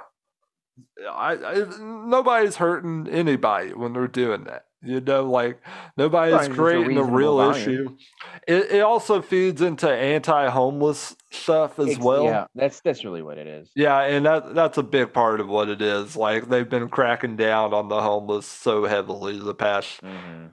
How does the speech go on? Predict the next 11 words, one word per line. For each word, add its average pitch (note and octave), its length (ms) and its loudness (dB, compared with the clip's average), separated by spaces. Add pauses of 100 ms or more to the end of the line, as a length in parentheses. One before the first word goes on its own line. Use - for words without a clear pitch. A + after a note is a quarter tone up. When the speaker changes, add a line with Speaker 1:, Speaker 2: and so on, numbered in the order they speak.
(160)
Speaker 1:
like, A2 320 -2
ten A2 300 -2
years, G#2+ 720 -2
and A2 500 -4 (300)
when, B2 160 2 (160)
what D3+ 280 2
I D#3 260 2
was C3+ 280 0
seeing A#2 720 0
was A#2 540 0
a A2 480 -2